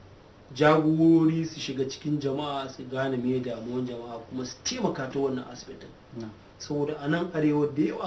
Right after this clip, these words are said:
Speaker 1: akasarinmu yanzu rayuwar matasanmu abin takaici ne. Rashin aikin yi ya tasiri gaya.
Speaker 2: Mm.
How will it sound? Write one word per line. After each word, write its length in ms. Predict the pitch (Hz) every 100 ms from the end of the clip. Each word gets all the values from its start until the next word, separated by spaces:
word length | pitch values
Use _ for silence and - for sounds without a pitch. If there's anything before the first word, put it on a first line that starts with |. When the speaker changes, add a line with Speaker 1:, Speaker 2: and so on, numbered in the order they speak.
| 170
Speaker 1:
akasarinmu 500 | 185 156 151 151 147
yanzu 240 | 131 139
rayuwar 380 | 139 127 135 147
matasanmu 760 | 151 165 165 151 156 147 135 135 - - - - - - - - - - - - - - -
abin 520 | 139 147 151 151 143 - - - -
takaici 520 | 147 143 135 135 120
ne. 60 | 104 - - - - - - - - - - - - -
Rashin 340 | 160 160 170 160
aikin 420 | 156 160 151 151
yi 80 | 143
ya 140 | 147 151 151
tasiri 680 | 175 165 - 170 151 147 147
gaya. 380 | - 208 190 - - - - -
Speaker 2:
Mm. 140 | 127